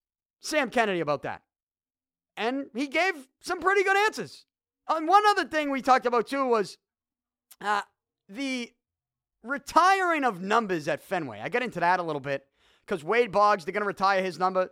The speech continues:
twenty-six on May twenty-sixth at Fenway. And I, I asked him about thirty-four, David Ortiz, but I also asked him about someone else. I asked him about someone else. Interesting stuff, I thought.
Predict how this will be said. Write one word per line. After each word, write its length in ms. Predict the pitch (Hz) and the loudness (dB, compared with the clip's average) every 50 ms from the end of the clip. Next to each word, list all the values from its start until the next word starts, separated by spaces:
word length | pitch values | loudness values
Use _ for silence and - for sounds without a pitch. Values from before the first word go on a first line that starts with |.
| _ - | _ -8
twenty-six 680 | 185 202 196 180 - - - 196 - - - - - _ | -6 -6 -6 -6 -8 -8 -8 -8 -8 -10 -16 -20 -14 _
on 200 | - 170 147 143 | -8 -6 -6 -6
May 240 | 147 160 180 202 202 | -4 -4 -2 -2 -4
twenty-sixth 600 | - - 202 208 202 175 - 208 214 196 - - _ _ _ _ _ _ _ _ _ _ _ _ _ _ _ _ | -4 -4 -4 -4 -4 -6 -6 -8 -8 -8 -8 -14 _ _ _ _ _ _ _ _ _ _ _ _ _ _ _ _
at 160 | 180 185 185 | -4 -4 -2
Fenway. 400 | - 214 208 208 214 208 202 196 - _ _ _ _ _ _ _ _ _ _ | -2 -2 0 2 0 0 0 -2 -8 _ _ _ _ _ _ _ _ _ _
And 600 | 214 214 214 214 208 208 202 202 196 196 190 - - _ _ _ _ _ _ _ _ _ _ _ _ _ _ _ _ _ _ _ _ - | -2 -2 0 0 0 0 0 -2 -2 -4 -6 -8 -8 _ _ _ _ _ _ _ _ _ _ _ _ _ _ _ _ _ _ _ _ -4
I, 120 | 349 330 - - - _ 392 | -4 -4 -4 -8 -14 _ -2
I 280 | - 330 370 392 415 415 | 0 4 6 6 6 6
asked 140 | - - | 6 2
him 60 | 339 370 | 4 4
about 220 | 339 294 214 - | 4 4 2 6
thirty-four, 580 | - 254 262 262 247 214 - - 190 214 277 247 | 8 10 10 10 8 2 -4 -2 2 2 4 4
David 200 | 226 220 214 214 | 4 2 2 0
Ortiz, 280 | 196 - 247 285 269 | -2 -2 -4 -6 -2
but 140 | 240 302 330 | 0 0 2
I 40 | 392 | 4
also 280 | 415 440 - - 381 403 | 4 2 2 2 4 8
asked 240 | 403 403 381 - - | 8 8 8 6 0
him 100 | 349 330 | 4 6
about 200 | 311 285 - - | 6 6 6 6
someone 300 | - 277 254 214 185 147 | 4 4 4 4 2 0
else. 240 | 110 - - _ _ _ _ _ _ _ _ _ _ _ _ _ _ _ _ _ _ _ _ _ _ _ _ _ _ _ _ - | -2 -4 -12 _ _ _ _ _ _ _ _ _ _ _ _ _ _ _ _ _ _ _ _ _ _ _ _ _ _ _ _ -2
I 140 | 311 392 | 2 2
asked 140 | 403 - - | 2 2 2
him 100 | 370 349 | -2 4
about 180 | 320 302 269 - | 6 6 6 6
someone 260 | - 254 233 202 180 | 0 -2 0 0 -2
else. 320 | 143 95 - - - - _ _ _ _ _ _ _ _ _ _ _ | -4 -6 -10 -16 -20 -20 _ _ _ _ _ _ _ _ _ _ _
Interesting 480 | - 349 359 339 320 269 - - 220 165 | 0 2 4 4 4 4 2 -2 -8 -8
stuff, 260 | - - 165 131 - | -4 -4 -4 -4 -4
I 100 | 120 107 | -10 -14
thought. 200 | - 95 82 - | -16 -18 -18 -20